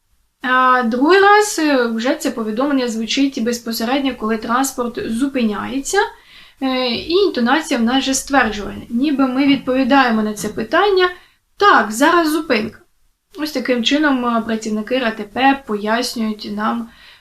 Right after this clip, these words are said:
е, чому в нас, е, інтонація різна. Е, вони хотіли, е, точніше, вони не хотіли, е,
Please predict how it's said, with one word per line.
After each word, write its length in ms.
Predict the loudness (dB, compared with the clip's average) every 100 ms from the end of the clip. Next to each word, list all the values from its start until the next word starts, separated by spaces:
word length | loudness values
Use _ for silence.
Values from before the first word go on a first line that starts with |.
| -4
е, 1120 | 2 4 4 4 2 0 -2 -4 -6 -10 -12 -4
чому 380 | 0 2 2
в 60 | 2
нас, 400 | 2 0 -2 -2
е, 240 | 0 0
інтонація 960 | 0 -2 -4 -2 2 4 4 2 -2 -4
різна. 360 | -4 -6 -8 -16 -18 _ -20 -12 -4
Е, 340 | -2 0 0
вони 360 | 0 0 0 0
хотіли, 540 | 0 -2 0 2 4
е, 580 | 4 4 0 -4 -4 -4 -6
точніше, 360 | -4 -2 -2
вони 200 | -2 -2
не 280 | 0 2 0
хотіли, 540 | -2 -4 2 2 4
е, 120 | 0